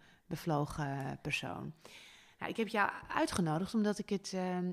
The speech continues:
interessant vind, ehm, om met jou in gesprek te gaan over vasthouden en doorzetten. Want ik ken jou ook als een warm persoon en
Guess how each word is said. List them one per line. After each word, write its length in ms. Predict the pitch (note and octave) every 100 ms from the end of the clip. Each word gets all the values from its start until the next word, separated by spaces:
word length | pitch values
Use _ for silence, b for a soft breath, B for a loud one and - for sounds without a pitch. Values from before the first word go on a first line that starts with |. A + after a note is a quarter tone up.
| -
interessant 580 | F#3 F3+ F3 A3 A3+ G#3+
vind, 500 | - D#3 G3+ A#3 - -
ehm, 680 | - F3 E3+ E3+ E3+ E3 E3 -
om 100 | E3+
met 120 | F3
jou 160 | F3 E3+
in 60 |
gesprek 340 | E3 E3 G#3+ -
te 100 | E3+
gaan 320 | - D3 -
over 320 | - D3+ -
vasthouden 920 | D3+ G3 F#3+ D3 D3+ D3 D3 C#3+ C#3 D3 -
en 320 | D#3 D3+ D3
doorzetten. 680 | D3 D3+ D#3 G3 G3 A3+ D#4+ B B B B B -
Want 160 | D#3+
ik 120 | E3+
ken 200 | - F#3
jou 220 | F#3 D#3+ -
ook 240 | E3 E3+
als 240 | - D#3
een 200 | D#3+ D3+
warm 340 | D3 D#3+ E3+ D#3
persoon 600 | D#3+ - C#3+ D#3 A3 B3+ -
en 200 | - D#3